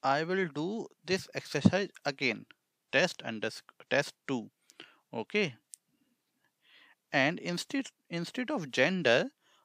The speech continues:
what I will do, I will pass here first name. Uh, let's say email, say, okay, let's say email I am passing. Okay, and let's see what will happen.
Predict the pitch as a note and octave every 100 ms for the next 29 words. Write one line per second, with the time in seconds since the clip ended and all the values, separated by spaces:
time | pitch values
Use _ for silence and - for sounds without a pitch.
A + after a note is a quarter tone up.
0 | _ A2+ E3+ - C4+ B3+ F#3 C3+ D#3+ B3+
1 | - C3 D3+ G#3 - B2 C#3 F#3+ - -
2 | C#3 A#3+ - - G#3+ F#3+ - A2+ G#2+ C#3
3 | - - D#3+ D3 D3 C#3+ D3 D3+ E3 -
4 | G3 E3+ C3+ C3 B2+ - B2+ C3+ - C#2
5 | C#2 C#2 - B2 - - C3 _ - C#3+
6 | C3+ C#3+ - C4 - C#3+ C3 A2+ C3 _
7 | _ - - _ - A#2+ D3 F3+ - A#2
8 | A#2 - - C#3+ _ _ - - C3 F#3+
9 | C3 _ _ _ _ _ _ _ _ _
10 | _ _ _ _ F#3 F#3 C3+ E3+ - -
11 | G3 B2 A#2 D#3 D#3 - G2+ - A2